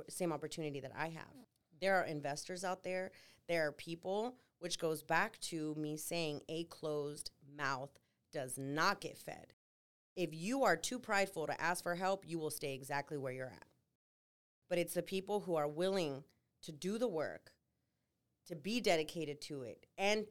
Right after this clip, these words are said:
willing to do the research to find out what's out there, honey, you will have so much opportunity.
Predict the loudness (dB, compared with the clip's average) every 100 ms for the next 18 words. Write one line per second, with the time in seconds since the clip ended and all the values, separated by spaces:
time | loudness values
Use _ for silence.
0 | -10 0 2 4 0 -2 -4 -2 -4 -4
1 | -4 0 0 0 -4 -2 0 4 4 4
2 | 2 0 2 0 0 -4 -4 -2 -2 -4
3 | -4 -2 -2 -4 -8 -8 -6 -4 -6 -6
4 | -8 -10 -12 -14 -18